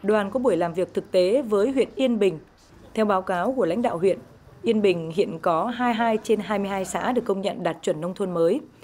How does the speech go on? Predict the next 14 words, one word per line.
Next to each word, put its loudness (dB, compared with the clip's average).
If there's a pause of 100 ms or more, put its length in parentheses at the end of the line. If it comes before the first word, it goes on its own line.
(400)
bốn 2
xã -2
được -2
công 2
nhận -2
đạt -2
chuẩn -2
nông -2
thôn -2
mới 2
nâng 0
cao. 0 (580)
Dự 2
kiến, 2